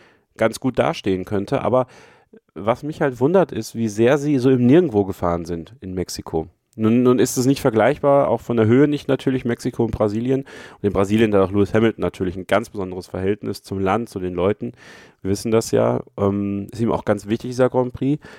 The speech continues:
Kann mir eben vorstellen, dass das natürlich noch mal mehr Motivation gibt. Aber beim letzten Sprintrennen in Austin, wo es eigentlich auch ein Ort ist, an dem er viel Motivation verspürt,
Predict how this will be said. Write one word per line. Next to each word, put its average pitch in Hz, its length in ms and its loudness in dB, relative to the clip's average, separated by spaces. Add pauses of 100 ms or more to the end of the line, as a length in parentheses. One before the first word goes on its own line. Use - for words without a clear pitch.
(140)
Kann 113 120 -2
mir 123 100 2
eben 123 180 0
vorstellen, 123 480 0
dass 110 100 -4
das - 140 -4
natürlich 113 280 0
noch 117 300 0
mal 131 160 0
mehr 117 180 2
Motivation 120 680 0
gibt. 151 180 0
Aber 107 140 0
beim 110 140 2
letzten 131 300 0
Sprintrennen 127 560 0
in - 60 -6
Austin, 139 560 0
wo 131 60 2
es 123 80 -4
eigentlich 120 340 -4
auch 185 260 2
ein 120 140 -8
Ort 95 300 -2
ist, 101 200 -4
an 101 140 -6
dem 104 140 2
er 101 100 2
viel 113 160 0
Motivation 107 640 0
verspürt, 104 540 0